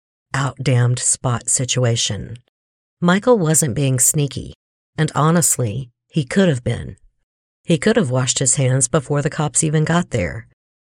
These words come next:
He could have gone to the bathroom under the pretense of using the toilet just to hide his hand washing from prying eyes. But he didn't. In fact, Michael was in clear view of the police officers as he scrubbed his bloody fingers.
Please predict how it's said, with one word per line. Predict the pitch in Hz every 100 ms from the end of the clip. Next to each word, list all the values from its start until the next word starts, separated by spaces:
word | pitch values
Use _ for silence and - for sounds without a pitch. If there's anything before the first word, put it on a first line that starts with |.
| _
He | 208
could | 196 175
have | 165
gone | 151 143
to | 139
the | 151
bathroom | 151 151 151 - 117 113 -
under | 147 139
the |
pretense | 139 156 143 - 127 -
of | 127
using | 131 123 123
the | 120
toilet | - 160 127 104 - _
just | - 170 -
to | 170
hide | 151 139 135
his | 135
hand | 165 165 139
washing | 120 - 120 120
from | 151 135
prying | - 123 117 127
eyes. | 139 95 - - _ _ _ _ _ -
But | 151
he | 135
didn't. | 127 151 98 71 - _ _ _ _ _ _ -
In | 165
fact, | 156 135 127 - - _
Michael | 143 139 127 139
was | 135
in | 139
clear | 135 156 160
view | 165 151 151
of | 151
the | 151
police | 160 170 170 -
officers | 123 123 - 131 123 - _
as | - 143
he | 151
scrubbed | 135 - 139 127
his | 123
bloody | - 117 117
fingers. | 120 131 123 78 78 -